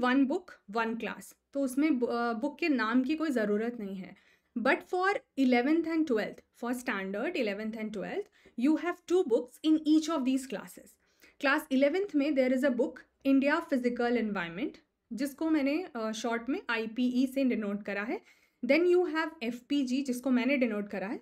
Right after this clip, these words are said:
but the name of the book is Fundamentals of Physical Geography।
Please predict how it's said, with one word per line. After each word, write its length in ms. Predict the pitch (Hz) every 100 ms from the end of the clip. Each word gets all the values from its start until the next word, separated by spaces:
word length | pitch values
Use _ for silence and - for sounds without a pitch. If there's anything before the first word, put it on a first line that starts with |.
| 302
but 140 | 247
the 60 | 277 262
name 180 | 277 277
of 100 | 262
the 80 | 254
book 140 | 233 370
is 100 | - 269
Fundamentals 600 | 233 247 254 247 262 320
of 80 | 320 233
Physical 420 | 233 233 233 226
Geography। 420 | 202 180 190 -